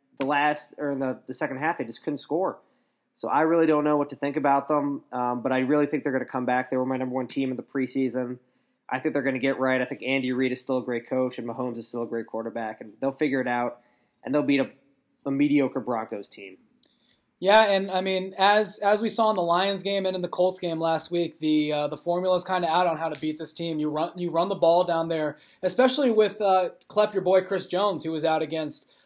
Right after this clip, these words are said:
Speaker 2: against Houston. Uh, that's, that's a hu-, you know, arguably their best player on defense, and you can run the ball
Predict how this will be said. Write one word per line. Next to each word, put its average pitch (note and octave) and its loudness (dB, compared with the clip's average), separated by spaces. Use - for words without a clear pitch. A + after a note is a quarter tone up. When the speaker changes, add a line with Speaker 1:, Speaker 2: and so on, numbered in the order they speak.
Speaker 2:
against F#3 -2
Houston. G3 0
Uh, D#3+ -6
that's, F3 -6
that's G3 0
a G3 -2
hu-, F#3+ -12
you F3 -4
know, F3+ 2
arguably G3 0
their G3+ 2
best F#3+ 2
player G3 0
on E3+ 0
defense, E3 -6
and F3+ 0
you F3 -6
can A#3 2
run G3+ 2
the G3 0
ball E3+ 4